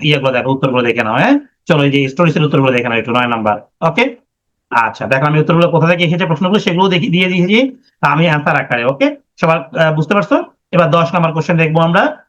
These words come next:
দশ নম্বরে রয়েছে কমপ্লিটিং স্টোরি। দেখো, একটু দেয়া রয়েছে, এটা বাড়ির বাকিটা কমপ্লিট করতে হবে, তোমাদেরকে কোথাও খোঁজার দরকার নেই, আমি তোমাদের উত্তরটা সাজিয়েছি। দেখো, পুরোটা একবারে স্ক্রিনশট করো, ব্যাস, ঝামেলা ক্লিয়ার। প্রিয় শিক্ষার্থী, এবার এগারো নম্বর দেখো, এগারো নম্বরে রয়েছে একটি ডায়ালগ।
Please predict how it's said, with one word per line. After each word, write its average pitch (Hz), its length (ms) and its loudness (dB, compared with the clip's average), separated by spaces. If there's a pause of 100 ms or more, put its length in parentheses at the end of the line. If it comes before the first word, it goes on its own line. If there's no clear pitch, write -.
(200)
দশ 175 260 2
নম্বরে 185 200 0
রয়েছে 170 260 0
কমপ্লিটিং 156 480 0
স্টোরি। 196 260 -2
দেখো, 160 160 2
একটু 160 260 -2
দেয়া 147 200 2
রয়েছে, 151 340 0 (380)
এটা 156 160 0
বাড়ির 151 260 0
বাকিটা 180 280 -2
কমপ্লিট 165 320 -2
করতে 185 220 0
হবে, 220 140 2
তোমাদেরকে 160 320 2
কোথাও 151 200 0
খোঁজার 143 240 0
দরকার 156 260 0
নেই, 247 260 0 (180)
আমি 160 300 2
তোমাদের 180 260 2
উত্তরটা 147 240 0
সাজিয়েছি। 135 420 -2
দেখো, 175 280 0 (320)
পুরোটা 196 300 4
একবারে 143 360 0
স্ক্রিনশট 147 340 -2
করো, 285 240 -2 (420)
ব্যাস, 139 220 0
ঝামেলা 135 320 0 (360)
ক্লিয়ার। 120 600 0 (640)
প্রিয় 214 180 4
শিক্ষার্থী, 247 320 -2
এবার 226 120 0
এগারো 175 260 2
নম্বর 170 220 0
দেখো, 214 220 0
এগারো 190 280 0
নম্বরে 175 200 0
রয়েছে 151 320 0
একটি 165 180 -4
ডায়ালগ। 135 560 0